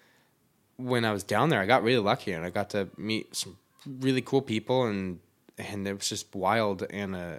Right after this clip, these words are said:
and get some work, and I'm like, "Okay, this is the traction that I need and the momentum," and just to be me throughout this, this time period, uh, down there is really important.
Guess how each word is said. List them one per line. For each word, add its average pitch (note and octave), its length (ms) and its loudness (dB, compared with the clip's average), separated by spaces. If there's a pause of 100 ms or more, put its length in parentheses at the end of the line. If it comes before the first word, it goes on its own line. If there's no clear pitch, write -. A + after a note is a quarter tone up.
(220)
and E2+ 340 -12
get G#2 160 -10
some G2+ 160 -8
work, B2+ 240 0
and F#2+ 140 -8 (400)
I'm A2 80 -8
like, G2+ 100 -2
"Okay, A#2+ 220 -2
this A2+ 300 0
is - 200 0 (580)
the A2+ 80 -6
traction A2+ 420 2
that F#2+ 120 -6
I F#2+ 60 -6
need G2 360 -2
and G2 200 -6
the G2 80 -6
momentum," G2+ 720 -6
and F#2+ 280 -6 (420)
just A#2+ 200 0
to G#2+ 60 -4
be G#2 160 -2
me G2+ 380 0 (400)
throughout G2 340 2
this, - 300 -6 (160)
this - 340 -6
time A#2 340 -2
period, F2+ 500 -6 (520)
uh, F#2 240 -6
down A2+ 260 2
there F#2 280 -4
is F#2+ 340 -6
really G2 400 -4
important. F2+ 540 -6